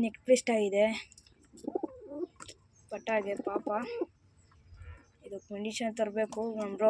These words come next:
ಲಾಫ್ಟಿಗೆ ಹೋಗ್ಬಿಟ್ಟು ಮೆಡಿಷನ್ ಇಸ್ಕೊಂಬರ್ತೀನಿ ಗೈಸ್ ಇದಕ್ಕೆ. ಮತ್ತು ಗುಲ್ಡಾರು, ಗುಲ್ಡಾರ್ಗೂ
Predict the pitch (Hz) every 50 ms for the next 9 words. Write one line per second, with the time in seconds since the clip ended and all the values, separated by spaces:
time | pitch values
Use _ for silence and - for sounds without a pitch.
0 | 220 226 220 220 - 247 226 214 214 214 220 220 208 - 214 220 208 208 220 214
1 | 233 220 214 208 - - 226 214 208 208 208 - 220 208 202 190 180 180 185 -
2 | - 185 180 180 - 202 220 220 - - - - - - - - - - 226 539
3 | - - - 587 539 - - 494 440 453 480 - - - - 208 208 202 196 190
4 | 202 214 202 202 202 214 208 202 202 208 233 233 - - - - - - - _
5 | _ _ - _ _ - - 202 208 214 214 220 208 214 214 208